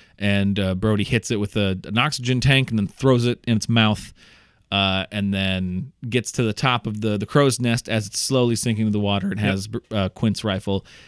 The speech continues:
Speaker 1: and, uh, shoots it in the mouth in the, the, the oxygen tank, and it blows the fucking shark up. 'Cause hell yeah.
Speaker 2: Yeah.
Speaker 1: And then Hooper comes back up, and then they, they swim to land,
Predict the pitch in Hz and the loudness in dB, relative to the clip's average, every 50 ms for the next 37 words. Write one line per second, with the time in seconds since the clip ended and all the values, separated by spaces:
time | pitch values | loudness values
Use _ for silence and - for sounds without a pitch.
0 | - - - 95 95 92 95 90 87 90 76 78 85 87 92 90 92 - - - | -20 -12 -6 -4 -2 0 0 0 -2 -2 -4 -6 -8 -8 -8 -10 -10 -10 -10 -8
1 | - - - - 220 196 147 - 175 185 165 156 147 143 131 131 131 131 127 127 | -8 -6 -2 -2 0 0 0 0 2 2 4 4 2 2 2 2 2 2 2 2
2 | 123 - - - - - - _ _ _ - 104 120 120 120 113 110 113 110 104 | 0 -4 -8 -16 -20 -20 -20 _ _ _ -4 0 2 4 4 4 4 4 4 2
3 | 98 101 107 110 107 104 104 101 101 95 101 92 - 117 117 107 107 87 98 113 | 0 0 0 2 2 4 2 2 0 -2 -4 -8 -8 -4 -4 -2 0 0 0 0
4 | 104 - - 110 101 - 113 104 104 95 - - - - - - 104 107 104 101 | -2 0 -2 -2 -2 0 0 0 0 -2 -4 -10 -20 -20 -12 -4 -2 0 0 2
5 | 104 101 110 120 113 113 - _ - - 123 127 202 285 302 277 240 196 196 165 | 0 -2 -2 -6 -8 -10 -12 _ -12 -6 0 4 6 6 8 6 6 4 4 2
6 | - - - - - - 240 220 180 180 160 139 - - 170 170 151 135 - 139 | 2 0 -6 -12 -4 0 0 2 2 2 0 0 0 2 4 4 4 6 6 4
7 | 117 101 - - - - _ _ _ _ _ _ _ _ _ _ _ - - 135 | 2 2 0 -4 -14 -14 _ _ _ _ _ _ _ _ _ _ _ 0 2 4
8 | 123 117 120 113 - _ _ _ _ _ _ _ _ _ - - 233 233 180 160 | 4 2 0 -6 -10 _ _ _ _ _ _ _ _ _ 2 4 6 6 6 6
9 | 139 120 104 92 - - - - _ _ _ _ _ _ _ _ _ _ _ _ | 6 4 4 2 -2 -8 -18 -20 _ _ _ _ _ _ _ _ _ _ _ _
10 | _ _ _ _ _ _ _ _ _ _ _ - _ - 220 247 190 117 - - | _ _ _ _ _ _ _ _ _ _ _ -20 _ -10 -8 -6 -6 -8 -10 -12
11 | _ _ _ - 110 110 113 117 135 139 156 151 - 156 160 156 151 160 160 - | _ _ _ 0 2 4 6 6 6 4 2 0 2 2 2 4 4 4 4 4
12 | 180 180 190 - 196 185 185 185 190 196 196 196 196 196 202 196 - 247 254 262 | 4 2 2 2 2 2 4 4 4 4 4 4 4 4 4 4 2 0 0 0
13 | 285 294 349 427 415 269 220 127 - | 2 2 2 4 4 2 2 0 -4